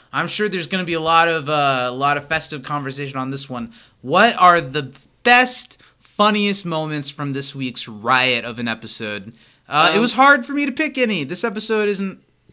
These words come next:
Speaker 1: anything.
Speaker 2: Yeah, I liked the, I thought it was funny when they, like, were in the chairs that broke and they one by one all fell. And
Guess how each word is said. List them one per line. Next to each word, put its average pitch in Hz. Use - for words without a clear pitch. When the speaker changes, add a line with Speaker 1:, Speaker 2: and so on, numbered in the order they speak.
Speaker 1:
anything. 143
Speaker 2:
Yeah, 185
I 190
liked 226
the, 175
I 160
thought 202
it 190
was 175
funny 156
when 147
they, 131
like, 120
were 123
in 127
the 117
chairs 120
that -
broke 127
and 113
they 107
one 110
by 113
one 107
all 104
fell. 107
And 127